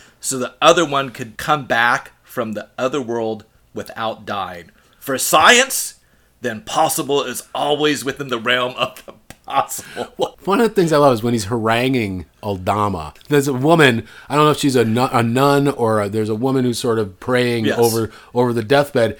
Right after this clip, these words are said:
Speaker 2: but she actually tells Masali,
Speaker 1: Yeah.
Speaker 2: "Hey, stop bothering,
Speaker 1: Yeah.
Speaker 2: harassing that dude
Speaker 1: <laughs>
Speaker 2: on his
Speaker 1: He's
Speaker 2: deathbed."
Speaker 1: dying.
Speaker 2: Yes, <laughs> which I think, you know,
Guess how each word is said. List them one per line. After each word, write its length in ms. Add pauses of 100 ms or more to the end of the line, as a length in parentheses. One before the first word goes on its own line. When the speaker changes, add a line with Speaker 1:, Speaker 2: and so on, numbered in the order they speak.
(220)
Speaker 2:
but 260
she 460 (280)
actually 400 (120)
tells 580
Masali, 640
Speaker 1:
Yeah. 60 (260)
Speaker 2:
"Hey, 260
stop 460
bothering, 440
Speaker 1:
Yeah. 140
Speaker 2:
harassing 540
that 260
dude 500 (220)
Speaker 1:
<laughs> 160
Speaker 2:
on 140
his 100
Speaker 1:
He's 120
Speaker 2:
deathbed." 480
Speaker 1:
dying. 120
Speaker 2:
Yes, 320 (140)
<laughs> 20
which 220
I 80
think, 180
you 160
know, 200